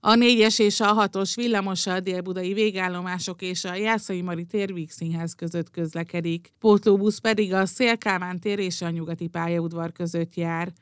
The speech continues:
Buda és a belváros között az M kettes metró igénybevételét ajánljuk.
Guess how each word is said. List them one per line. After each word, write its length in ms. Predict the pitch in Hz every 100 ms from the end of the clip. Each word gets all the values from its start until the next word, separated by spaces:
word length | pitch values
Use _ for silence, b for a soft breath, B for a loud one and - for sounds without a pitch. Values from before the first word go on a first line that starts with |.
| -
Buda 380 | 202 226 202
és 220 | 196 196 220
a 120 | 202
belváros 560 | 190 185 185 185 190
között 400 | - 220 202 175
az 120 | 185 180
M 140 | 214
kettes 480 | 208 165 170 160 160
metró 360 | 165 160 - 165
igénybevételét 920 | 165 170 175 170 165 170 170 165 170
ajánljuk. 720 | 170 165 165 170 160 165 -